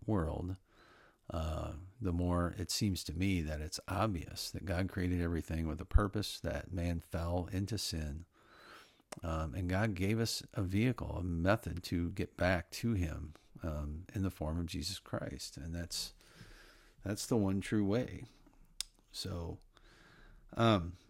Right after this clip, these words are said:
so we look at, at Scripture to start every day. Uh, I've been reading through the book of Matthew, so I'd like to share a couple nuggets from that. I missed a couple yesterday,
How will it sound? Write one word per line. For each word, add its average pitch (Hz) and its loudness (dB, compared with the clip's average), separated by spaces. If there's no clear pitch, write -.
so 123 0
we 139 8
look 135 6
at, - 0
at - -2
Scripture - 4
to 80 2
start - 0
every 92 2
day. 80 2
Uh, - -4
I've 95 0
been 95 2
reading 95 4
through 87 -2
the 80 0
book - 0
of 82 -4
Matthew, 117 6
so - 0
I'd 85 2
like 92 4
to - -6
share 90 4
a 82 2
couple - -2
nuggets 85 2
from 76 -4
that. 85 2
I 92 0
missed 131 4
a 95 0
couple 92 2
yesterday, 80 0